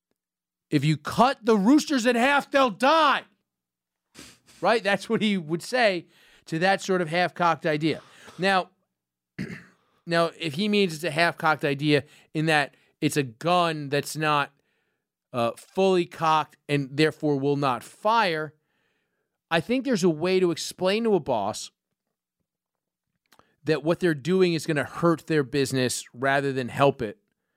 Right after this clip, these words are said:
but you're willing to do whatever it takes to execute their idea.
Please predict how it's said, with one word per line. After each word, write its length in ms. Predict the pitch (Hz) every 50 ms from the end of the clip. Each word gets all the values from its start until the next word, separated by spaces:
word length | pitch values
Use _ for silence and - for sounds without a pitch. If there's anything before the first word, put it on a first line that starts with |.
| _ _ _ _ _ _ _ _ _
but 140 | 160 151 151
you're 340 | 151 170 180 175 160 143 - _ _
willing 400 | 135 127 160 190 214 220 220 208
to 80 | 185 160
do 300 | 139 139 156 156 151 147
whatever 560 | 139 131 135 135 135 135 147 160 147 160 156
it 120 | 139 117 -
takes 640 | - - 165 170 156 135 - - - - - - - _ _ _ _ _ _ _ _ _ _ _ _ _ _ _ _ _ _ _ _ _ _ _ _ _ _ _ _ -
to 220 | - 175 175 160
execute 500 | 147 160 - - 151 139 - 147 147 131 -
their 180 | 131 127 120
idea. 540 | 110 113 123 175 180 165 147 135 123 104 -